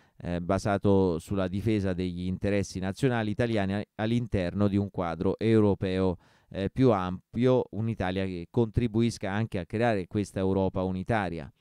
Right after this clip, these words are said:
Eh, continuate dunque a seguirci su Radio Pugino On Air per ulteriori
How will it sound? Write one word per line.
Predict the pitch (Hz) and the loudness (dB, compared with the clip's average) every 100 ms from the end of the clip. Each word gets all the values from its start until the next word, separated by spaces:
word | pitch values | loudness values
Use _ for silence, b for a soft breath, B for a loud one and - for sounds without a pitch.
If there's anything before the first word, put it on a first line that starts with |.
| b b b | b b b
Eh, | 87 | -8
continuate | 87 143 135 139 135 123 | 4 4 4 0 0 0
dunque | 117 127 117 117 | 2 0 0 -2
a | |
seguirci | 107 117 127 135 123 - 151 | -2 -4 -2 -2 -2 -2 -2
su | 131 | 0
Radio | 101 95 98 | -4 -2 -2
Pugino | 90 104 98 107 | -2 -4 -2 -4
On | 104 | -2
Air | 104 | -4
per | 92 95 | -4 -4
ulteriori | 101 90 104 104 107 104 | -4 -4 -2 2 4 2